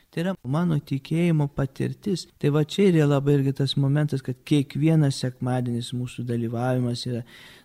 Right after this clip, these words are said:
dalyvavimas parapijos šventose mišiose ar kažkur kitur. Galima ir pakeliauti, ypatingai ar vasarą kažkur sudalyvauti ir kitose bažnyčiose, kitose parapijose, šventose mišiose, ar tai pasisemti kažkokios tai, ar tai patirties, ar kažkokio tai išgyvenimo.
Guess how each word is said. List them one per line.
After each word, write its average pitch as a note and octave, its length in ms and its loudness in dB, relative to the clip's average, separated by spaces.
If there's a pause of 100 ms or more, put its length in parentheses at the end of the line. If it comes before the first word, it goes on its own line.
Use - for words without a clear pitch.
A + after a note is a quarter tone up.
dalyvavimas B2 640 2
parapijos A#2 540 0
šventose A2+ 440 -2
mišiose A2+ 540 -6
ar B2+ 180 -2
kažkur - 320 -10
kitur. - 400 -2
Galima A2 400 -2
ir A2 140 -6
pakeliauti, B2 680 0
ypatingai A2+ 460 -6
ar A2 100 -6
vasarą B2 540 -4
kažkur A#2+ 340 -6 (140)
sudalyvauti A2+ 720 -2
ir A#2+ 160 -12
kitose A#2 420 0
bažnyčiose, B2 720 2
kitose A#2+ 460 -8
parapijose, B2+ 800 -2 (320)
šventose B2 580 -2
mišiose, A#2+ 480 -4
ar A#2+ 80 -4
tai A#2+ 140 -4
pasisemti B2+ 800 -2
kažkokios C3 480 -4
tai, C3+ 160 -4
ar - 20 -18
tai C#3+ 140 -4
patirties, B2+ 920 2
ar C#3 160 -4
kažkokio C#3+ 400 -4
tai C#3+ 220 -2
išgyvenimo. B2 640 -4